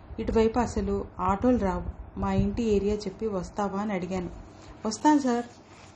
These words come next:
వాన వచ్చేలా ఉంది, ఇక కిరాయిలు ఏమీ ఉండవు" అని ఇంటికి పోతున్నాను. "మా బస్తీకి కూడా మీ ఏరియా దాటి పైకి పోవాలి. మిమ్మల్ని దింపి నేను ఇంటికి వెళ్తాను,"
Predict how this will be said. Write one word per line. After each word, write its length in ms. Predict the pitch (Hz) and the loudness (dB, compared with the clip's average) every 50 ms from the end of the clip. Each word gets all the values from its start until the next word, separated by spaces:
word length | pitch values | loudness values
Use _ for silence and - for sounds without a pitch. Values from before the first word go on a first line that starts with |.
| - | -2
వాన 320 | 196 202 208 214 226 247 240 | 2 4 4 6 6 4 2
వచ్చేలా 380 | 220 - - 220 208 208 208 | 2 0 0 0 0 0 0
ఉంది, 320 | 202 196 196 196 190 190 - - - - - - | 0 0 0 0 -2 -4 -4 -8 -16 -20 -18 -16
ఇక 140 | 196 - - | -6 -4 -4
కిరాయిలు 500 | 220 220 - 220 208 214 214 226 247 240 | -4 -2 -2 -2 0 2 2 4 4 4
ఏమీ 220 | 214 202 208 220 220 | 4 4 2 0 0
ఉండవు" 340 | 208 196 196 190 196 185 190 - - - - - | 0 2 2 2 2 0 -2 -8 -16 -16 -10 -6
అని 320 | 196 202 208 208 208 208 | -4 -2 -2 -2 -2 0
ఇంటికి 320 | 202 196 196 - - - | 0 0 0 -2 -6 -8
పోతున్నాను. 540 | 214 - 196 196 196 208 208 202 196 185 175 - - - - - - - - - - - - | -2 -2 0 0 2 2 2 2 2 0 0 -2 -4 -4 -2 0 -2 0 0 -2 -4 0 2
"మా 100 | 220 226 | 4 4
బస్తీకి 460 | 208 208 190 190 - - 254 247 - | 4 4 0 -2 -2 -4 -4 -4 -2
కూడా 260 | - 262 262 254 254 | 0 2 2 4 4
మీ 140 | 247 240 220 | 4 2 2
ఏరియా 500 | 208 202 202 196 196 196 202 233 254 254 | 2 2 2 2 2 2 2 2 2 2
దాటి 400 | 220 226 220 202 202 - 240 254 | 2 0 -2 -2 -2 -4 -6 -6
పైకి 320 | - - 208 208 208 247 | -4 -4 -4 -2 -2 -4
పోవాలి. 440 | 226 - 220 202 196 196 190 185 - - - - - - - - - - - - - - | -4 -2 -2 -2 -2 -2 -2 -4 -4 -8 -12 -20 -20 -20 -20 -20 -20 -20 -20 -12 -2 4
మిమ్మల్ని 360 | 233 240 240 247 247 240 233 | 6 8 8 8 8 6 4
దింపి 280 | 214 208 233 240 - 311 | 2 0 -2 0 2 4
నేను 220 | 285 285 254 226 | 4 4 4 4
ఇంటికి 320 | 220 214 202 - - - 226 | 2 0 -4 -6 -2 -2 -2
వెళ్తాను," 420 | 208 202 - - 202 190 190 185 | -2 -2 -4 -4 -4 -4 -4 -6